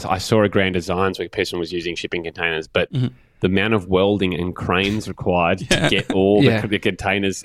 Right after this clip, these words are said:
Speaker 1: uh, going, going in, in sync. I mean, the house
Speaker 2: Mm-hmm.
Speaker 1: looked amazing, but yeah, I'm not sure if it was a huge cost saver for it.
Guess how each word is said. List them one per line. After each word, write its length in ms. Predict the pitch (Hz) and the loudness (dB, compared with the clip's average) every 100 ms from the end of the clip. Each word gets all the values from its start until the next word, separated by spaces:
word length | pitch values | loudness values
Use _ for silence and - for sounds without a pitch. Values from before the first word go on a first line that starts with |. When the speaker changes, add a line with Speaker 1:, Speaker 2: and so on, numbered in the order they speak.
| 90 | -4
Speaker 1:
uh, 100 | 90 | -2
going, 400 | 101 95 92 95 | 0 0 0 -4
going 260 | 87 95 95 | -2 0 2
in, 140 | 92 | 0
in 180 | 92 92 | 0 -2
sync. 440 | - - 104 87 - | -2 0 0 0 -4
I 20 | |
mean, 140 | 95 92 | -4 -2
the 80 | |
house 160 | - 107 | -2 -2
Speaker 2:
Mm-hmm. 60 | 120 | -4
Speaker 1:
looked 140 | 90 | -8
amazing, 380 | 85 87 87 82 | -6 -4 -4 -8
but 120 | 85 | -8
yeah, 140 | 92 90 | -4 -4
I'm 60 | 92 | -2
not 180 | 101 | -4
sure 240 | - 110 95 | -2 2 2
if 120 | - | 2
it 40 | |
was 140 | 69 87 | -6 -8
a 40 | |
huge 360 | 87 92 92 - | -6 -2 -4 -2
cost 260 | - 82 | -4 -2
saver 280 | - 78 - | 0 -2 -2
for 180 | - | -10
it. 40 | - | -12